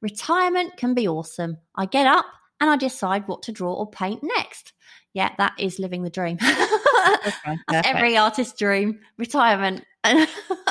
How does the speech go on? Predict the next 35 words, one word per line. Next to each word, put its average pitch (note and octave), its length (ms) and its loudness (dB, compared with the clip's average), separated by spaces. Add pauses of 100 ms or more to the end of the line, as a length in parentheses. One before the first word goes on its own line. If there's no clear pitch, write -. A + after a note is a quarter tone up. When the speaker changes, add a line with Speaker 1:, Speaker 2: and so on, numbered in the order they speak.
(100)
Speaker 1:
So D4+ 120 -4
they B3+ 100 -6
can B3 120 -6
just A#3 280 -8
do B3+ 160 0
their G#3+ 200 4
art G3+ 220 2
full G#3 160 -4
time. F#3+ 520 -4
Ideal. F#3 460 -12 (1000)
Speaker 2:
So B3 160 0
Speaker 1:
Mm. A3 40 2
Speaker 2:
I've D4+ 240 2
got A#3 300 2 (380)
Karen D#4 540 0 (480)
Emma A#3+ 340 4
Richard. G3 760 -2 (1080)
And A3+ 140 4
she D#4+ 200 0
says, F#3 480 2
"I B3+ 100 2
would F4 140 2
love C4+ 180 0
to - 80 -10
p-, - 160 -16
participate - 600 -6
in E3+ 60 -6
the G#3 80 -6
Kick - 240 -10
in G#3+ 60 -4
the G#3+ 60 -6
Creatives C4+ 440 -6
podcast." G#3 760 -4
Laughy G3 460 -4
face. F3+ 560 -8